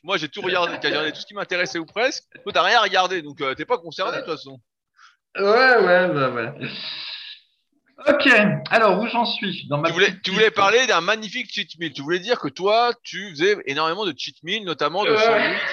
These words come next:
Speaker 1: euh... betterave, tofu et chips de lentilles, euh, en randonnée, je crois.
Speaker 2: Eh, je voulais parler de ça. Effectivement, il y a quelqu'un sur le for-, un, un jeune sur le forum qui a posté, euh, deux photos, une photo de pizza puis une photo de, d'un dessert.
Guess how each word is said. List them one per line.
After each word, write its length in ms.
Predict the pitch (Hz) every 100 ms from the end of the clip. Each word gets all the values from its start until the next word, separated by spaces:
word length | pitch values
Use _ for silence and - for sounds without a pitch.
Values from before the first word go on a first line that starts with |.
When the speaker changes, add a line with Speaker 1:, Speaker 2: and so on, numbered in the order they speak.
| -
Speaker 1:
euh... 80 | 131
betterave, 540 | 196 196 208 202 -
tofu 340 | 185 165 - 208 233 160 - - 131
et 100 | 127
chips 360 | - 269 -
de 120 | 175 185
lentilles, 540 | 147 - 208 233 208
euh, 160 | 143 139
en 60 |
randonnée, 400 | 160 170 143 110 95
je 100 | 98 -
crois. 120 | - _ _ -
Speaker 2:
Eh, 840 | 359 339 294 - - 202 247 277 -
je 60 | 196
voulais 220 | 190 196
parler 220 | 185 190
de 40 | 190
ça. 180 | 160 151 - -
Effectivement, 420 | 160 247 339 359
il 40 | 220
y 40 |
a 40 |
quelqu'un 300 | 185 208 285 -
sur 180 | 185
le 40 | 180
for-, 280 | 190 175 156
un, 380 | 165 156 147 143
un 120 | 151
jeune 220 | 214 254
sur 160 | - 156
le 60 |
forum 320 | 151 165 220 -
qui 80 | 139
a 480 | 127 123 120 123 -
posté, 500 | 180 180 208 190 165
euh, 220 | 131 120
deux 140 | 151 214 -
photos, 440 | 175 - 175 147
une 140 | 160 -
photo 220 | 175 175
de 80 | -
pizza 320 | 165 147 180
puis 120 | 180 135
une 200 | 139 139
photo 320 | 156 160 147
de, 340 | 131 107 113
d'un 140 | 123 120
dessert. 560 | 151 - 233 269 -